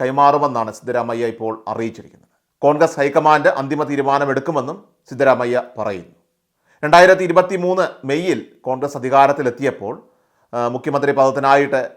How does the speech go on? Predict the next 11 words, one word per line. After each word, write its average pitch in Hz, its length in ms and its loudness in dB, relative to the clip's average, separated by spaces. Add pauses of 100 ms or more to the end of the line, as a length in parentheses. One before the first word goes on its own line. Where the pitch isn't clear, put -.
ഇരു 139 100 -4 (120)
നേതാക്കളും 135 500 0 (400)
അവകാശവാദം 131 760 2 (120)
ഉന്നയിച്ചിരുന്നു. 113 540 -12 (800)
തുടർന്ന് 143 300 2 (140)
രണ്ടര 143 240 4 (100)
വർഷം 147 260 -2 (100)
വീതം 143 220 -2 (480)
പദവി 143 280 0 (220)
പങ്കിടുക 139 400 0 (140)
എന്ന 135 140 -4